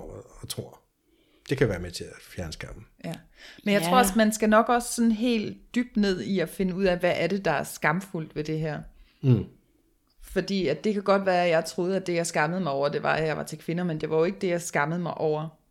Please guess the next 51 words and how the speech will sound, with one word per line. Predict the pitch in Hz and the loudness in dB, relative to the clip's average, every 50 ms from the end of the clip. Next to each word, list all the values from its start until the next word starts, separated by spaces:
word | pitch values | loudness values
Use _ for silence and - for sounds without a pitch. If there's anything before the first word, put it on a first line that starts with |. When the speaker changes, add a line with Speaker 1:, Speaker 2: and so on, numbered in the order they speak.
| _ _ _ - - - _ _ _ _ - | _ _ _ -20 -20 -20 _ _ _ _ -6
Speaker 2:
Efter | - 170 165 - - 170 | -4 -4 -4 0 0 2
jeg | 151 151 | 2 2
havde | 160 151 143 139 143 160 | 0 0 -2 -2 -4 -4
nået | 170 170 170 185 185 160 | -4 -2 -2 0 0 0
at | 143 147 156 151 | 0 0 -2 -4
gå | - 180 175 165 | -4 -2 -2 -2
og | 170 | -2
skamme | 170 - 170 160 170 | 0 0 0 0 0
mig | 180 170 | 0 -2
over | 160 160 165 | -2 -2 0
det | 170 180 | -2 -2
i | 175 | -4
mange | 160 151 156 170 185 190 | -2 -2 -2 -2 -4 -4
år, | 185 175 170 165 165 | -4 -4 -4 -4 -4
og, | - - 156 151 156 - | -4 -4 -4 -4 -6 -10
og | - - 160 - | -12 -12 -10 -6
folk | - 180 180 | -6 -6 -4
havde | - 170 170 | -4 -6 -4
sagt, | - 165 160 165 165 | -2 -2 -2 -2 -2
"Det | - | -4
er | 180 180 | -2 -2
der | 175 | -2
overhovedet | 165 156 165 185 190 | -2 -2 -2 -2 -4
ikke | 180 175 180 | -4 -4 -4
noget | 175 175 | -6 -6
at | 175 | -6
skamme | - 165 156 170 180 | -4 -4 -4 -4 -4
sig | 180 180 | -6 -4
over," | 170 | -4
jeg | 160 | -4
er | 165 | -4
sådan | 165 180 175 | -4 -6 -6
helt, | 170 165 165 160 | -6 -6 -8 -6
men | 160 156 160 - _ _ _ _ _ _ _ _ _ _ _ _ _ _ - | -8 -8 -8 -12 _ _ _ _ _ _ _ _ _ _ _ _ _ _ -18
jeg | - | -14
har | - 147 | -10 -10
jo | |
ikke | 156 165 - | -10 -10 -10
sagt, | - - - 156 156 - _ | -10 -10 -10 -10 -12 -14 _
hvad | - 170 | -12 -10
jeg | 156 143 | -10 -8
har | 151 156 | -8 -8
lyst | 160 156 170 165 - - | -8 -8 -8 -10 -12 -12
til | - 170 | -12 -12
at | 160 | -10
gøre | - 165 156 156 | -8 -6 -6 -6
ved | 165 165 | -6 -6
de | 165 165 | -8 -8
der | 160 160 165 | -8 -8 -10
kvinder. | 160 - - - 165 165 165 - _ _ _ - - - | -10 -10 -10 -8 -8 -8 -10 -12 _ _ _ -12 -6 -2
Og | - | -2